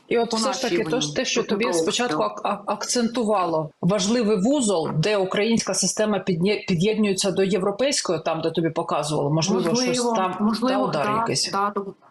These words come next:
Speaker 1: І в-
Speaker 2: да, того, що я ж пот-, бачиш, в мене зразу, я зразу почала думати про що, в мене зразу в голові воз-, е, м, питання виникло.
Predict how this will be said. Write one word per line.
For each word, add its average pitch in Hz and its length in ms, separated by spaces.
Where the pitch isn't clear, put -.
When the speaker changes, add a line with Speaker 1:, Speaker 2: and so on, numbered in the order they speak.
Speaker 1:
І 190 100
в- 190 140
Speaker 2:
да, 214 220
того, 190 260
що 214 120
я 214 100
ж 208 120
пот-, 208 220
бачиш, 220 400
в - 20
мене 220 200
зразу, 208 420
я 202 160
зразу 202 280
почала 196 320
думати 214 340
про - 160
що, 185 200
в 175 40
мене 170 200
зразу 185 320
в - 20
голові 196 260
воз-, 196 240
е, - 40
м, 165 60
питання 190 400
виникло. 165 500